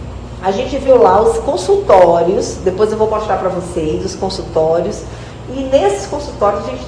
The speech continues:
atende a comunidade. Então, muito precocemente, um aluno do primeiro período, ele a-, faz o atendimento comunitário, fora ações sociais. Então, ele começa muito cedo a fazer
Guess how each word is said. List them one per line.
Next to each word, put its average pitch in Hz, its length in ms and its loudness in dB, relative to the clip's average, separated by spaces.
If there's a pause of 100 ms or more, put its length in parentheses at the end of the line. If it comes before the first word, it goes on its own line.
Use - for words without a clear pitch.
(140)
atende 285 500 -4
a 226 60 2
comunidade. 175 800 -4
Então, 240 240 -2
muito 311 720 -2
precocemente, 226 880 -2
um 233 60 -4
aluno 220 500 -2
do 208 120 -4
primeiro 233 400 2
período, 247 420 4
ele 240 200 2 (140)
a-, 233 120 -4
faz 294 360 -2
o 240 60 2
atendimento 175 520 -4
comunitário, 160 600 -6 (500)
fora 302 520 6
ações 254 320 -2
sociais. 180 580 -2 (560)
Então, 269 520 0
ele 226 220 6
começa 208 680 2
muito 220 320 -2
cedo 208 520 4
a 175 80 4
fazer 202 840 2